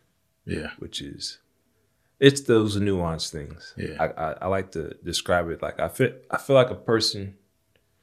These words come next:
Speaker 2: with, like, Asperger's when it comes to emotions and
Speaker 1: Yeah.
Speaker 2: being aware of them. Like I, I tend to bulldoze through
Speaker 1: Yeah.
Speaker 2: emotions, even my own.
Speaker 1: Yeah.
Speaker 2: If, like, there's something I need to do, I'm like, "Ah, yeah, I'll deal with that a little bit, like, later."
Speaker 1: Yeah.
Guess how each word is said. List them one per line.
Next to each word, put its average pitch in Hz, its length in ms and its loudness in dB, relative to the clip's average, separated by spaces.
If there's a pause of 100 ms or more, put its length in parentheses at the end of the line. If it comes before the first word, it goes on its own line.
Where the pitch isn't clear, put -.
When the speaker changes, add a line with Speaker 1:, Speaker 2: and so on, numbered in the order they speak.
(340)
Speaker 2:
with, 90 200 -6
like, 82 340 0
Asperger's 80 760 -4
when 78 100 -8
it 71 80 -10
comes 82 300 -6
to 71 200 -10
emotions 78 840 -10
and - 120 -18 (440)
Speaker 1:
Yeah. 85 120 -10
Speaker 2:
being 90 180 -2
aware 78 360 -6
of 71 120 -16
them. 71 220 -16 (360)
Like 104 280 0
I, 98 40 2
I - 40 -2
tend - 240 -6
to 101 60 -2
bulldoze 92 640 -2
through - 220 -12 (280)
Speaker 1:
Yeah. - 100 -4
Speaker 2:
emotions, - 680 -8 (160)
even 120 240 0
my 78 160 -6
own. 113 300 -4 (340)
Speaker 1:
Yeah. 110 240 -8 (200)
Speaker 2:
If, - 140 -16
like, 69 300 -6
there's 80 180 -6
something 87 220 -6
I - 20 -10
need 80 140 -8
to 73 80 -10
do, 98 320 -2
I'm - 220 -14
like, - 100 -6
"Ah, 87 40 -6
yeah, 80 360 -10
I'll 85 100 -12
deal 85 140 -6
with 80 140 -10
that 85 80 -8
a 80 40 -8
little - 140 -12
bit, - 200 -12
like, - 160 -20
later." 82 320 -8 (140)
Speaker 1:
Yeah. 104 300 -8